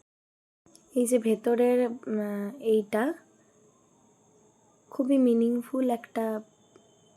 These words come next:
থিম আর কি, খুব ভাল লাগলো দেখে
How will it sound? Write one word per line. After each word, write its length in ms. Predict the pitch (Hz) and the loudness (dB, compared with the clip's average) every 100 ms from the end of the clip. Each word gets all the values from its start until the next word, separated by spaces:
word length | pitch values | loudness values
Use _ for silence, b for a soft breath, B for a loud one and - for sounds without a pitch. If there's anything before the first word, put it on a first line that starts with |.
| _ _ _ 196 | _ _ _ -16
থিম 360 | - 220 214 196 | -2 2 2 0
আর 100 | 190 185 | -4 -8
কি, 160 | - 294 _ _ _ _ _ _ _ _ _ _ _ _ _ _ _ _ _ _ _ _ _ _ _ | -14 -14 _ _ _ _ _ _ _ _ _ _ _ _ _ _ _ _ _ _ _ _ _ _ _
খুব 300 | - 254 226 | -6 -6 -4
ভাল 180 | 233 208 | -6 -4
লাগলো 420 | 202 202 208 208 | -4 -6 -8 -10
দেখে 360 | 202 202 - | -10 -12 -14